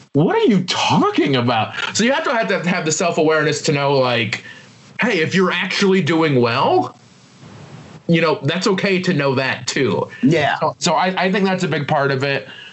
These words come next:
Speaker 1: Um, knowing who you are, I think, is also important. Um, uh,
Speaker 2: What do you mean
Speaker 1: what
Speaker 2: by that?
Speaker 1: Uh, so, so obviously, like, I have a pretty noticeable disability.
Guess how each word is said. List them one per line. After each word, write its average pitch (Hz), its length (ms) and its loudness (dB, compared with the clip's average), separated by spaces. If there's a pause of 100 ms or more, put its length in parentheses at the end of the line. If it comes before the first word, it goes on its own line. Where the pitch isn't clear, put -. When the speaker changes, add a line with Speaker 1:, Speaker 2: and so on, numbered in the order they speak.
(200)
Speaker 1:
Um, 131 400 0 (500)
knowing 202 400 2
who 175 220 2
you 139 340 2
are, 90 500 0 (120)
I 123 100 0
think, 123 300 0
is 117 100 -2
also 113 440 0
important. 98 600 -2 (580)
Um, 120 640 2 (480)
uh, 127 260 0
Speaker 2:
What 175 200 0
do 185 40 4
you 175 60 4
mean 156 80 0
Speaker 1:
what 175 180 0
Speaker 2:
by 113 60 -2
that? 90 260 0 (340)
Speaker 1:
Uh, 151 200 0
so, 165 560 0 (840)
so 147 580 2 (1800)
obviously, 208 540 0
like, 160 200 0
I 143 160 0
have 156 160 -2
a 143 60 0
pretty 135 280 -4
noticeable 135 520 0
disability. 135 880 0